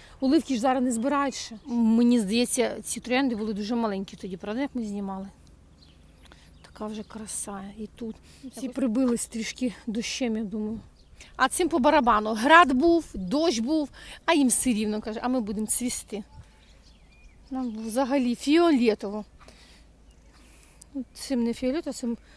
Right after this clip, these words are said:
рожево. Ой, це колись я, е, спілкуюся з шефом,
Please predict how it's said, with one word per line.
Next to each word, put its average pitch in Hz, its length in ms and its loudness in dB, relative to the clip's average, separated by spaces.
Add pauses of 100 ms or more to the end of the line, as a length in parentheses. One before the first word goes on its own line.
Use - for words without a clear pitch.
(400)
рожево. 254 560 -2 (1160)
Ой, 233 180 0
це 254 180 -4 (320)
колись 240 420 -2 (1160)
я, 220 100 -4
е, 247 360 -4
спілкуюся 294 540 -2
з - 80 -4
шефом, 269 360 -4